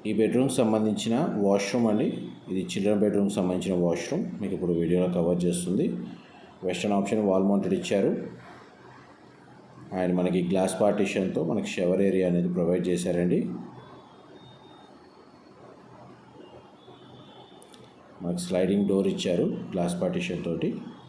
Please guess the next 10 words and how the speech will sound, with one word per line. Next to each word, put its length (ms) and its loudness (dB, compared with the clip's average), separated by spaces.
And 260 0
children 400 2
bedroom 380 4
with 200 2
attached 420 4
washroom 520 0
మీకు 200 -2
వీడియోలో 340 2
కవర్ 300 2
చేశాను. 440 2